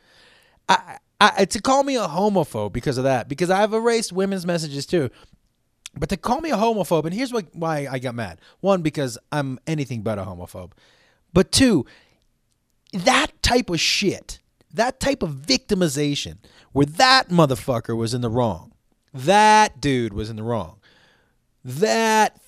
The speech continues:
fucking dude was in the wrong. But instead of saying, "You know what? My bad. I probably shouldn't have," he just called me a homophobe.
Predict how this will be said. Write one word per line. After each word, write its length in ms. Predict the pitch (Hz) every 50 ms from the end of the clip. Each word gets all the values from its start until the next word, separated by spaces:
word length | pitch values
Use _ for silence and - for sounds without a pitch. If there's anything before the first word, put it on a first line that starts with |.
| _ -
fucking 360 | - 147 127 - - 123 113
dude 280 | 101 120 113 104 98 90
was 140 | 98 92
in 60 | 101 92
the 80 | 92
wrong. 300 | 90 92 90 80 87 - _ _ _ _ _ _ _ _ _ _ _ _ _ _ _ _ _ _ -
But 120 | 151 170
instead 320 | 170 151 - - 214 214
of 80 | 196 -
saying, 180 | - 190 170 170
"You 80 | 175
know 120 | 175 180 180
what? 340 | 180 180 175 170 170 _ _ -
My 140 | - 151 151
bad. 380 | 120 120 117 117 117 117 113
I 40 | 117
probably 240 | - 147 135 131 135
shouldn't 280 | 123 - 135 123 120 120
have," 220 | 113 110 101 - _ _ _ _ _ _ _ _ _ _ _ _ _
he 160 | - 147 170
just 180 | 196 262 - -
called 300 | - 160 151 151 156 160
me 320 | 170 180 175 175 175 165 - - -
a 80 | 160
homophobe. 580 | 160 170 - 254 240 - 98 - - - -